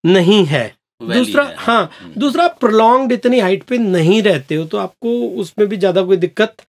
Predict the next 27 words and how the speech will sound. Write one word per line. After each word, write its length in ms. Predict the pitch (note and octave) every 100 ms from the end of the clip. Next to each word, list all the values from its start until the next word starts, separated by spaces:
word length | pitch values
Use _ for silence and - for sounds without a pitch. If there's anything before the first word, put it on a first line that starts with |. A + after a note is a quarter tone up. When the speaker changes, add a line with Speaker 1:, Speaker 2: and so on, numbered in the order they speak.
| _ _ -
Speaker 1:
आती 340 | F3+ - G#3
नहीं 200 | F#3+ E3
है, 80 | D#3
जैसे 240 | E3+ F3
लद्दाख 480 | F#3+ E3+ D#3+ D#3 -
में। 200 | D3 C3+ - _ _
तो 80 | C4
अगर 220 | A3 B3
आप 160 | C4+ - G#3
लद्दाख 760 | D3+ D3+ F3 F3+ G3+ A3+ -
और 180 | B3+ A#3
स्पीति 420 | - A3+ F3+ A#3+
की 120 | G#3+
तरफ 320 | G3+ A#3 A#3 -
बात 320 | F3 E3+ F#3
करें, 260 | - A#3+ C4+ - _
तो 100 | -
स्पीति 360 | G#3 - G#3+ A#3
जाने 240 | A3+ G#3
में 240 | A3+ B3+ E4+ _ -
बहुत 360 | C#3 D#3 D3+ D#3+
आसान 400 | - D3+ D#3+ D3+
है। 260 | E3 E3
Speaker 2:
अच्छा। 120 | D3+
Speaker 1:
और 240 | E3+ F3 F#3+
दूसरा, 560 | E3 A3 G3 C4 D#4 - _ _ _ -
लद्दाख 460 | E3+ F3 G3 A3+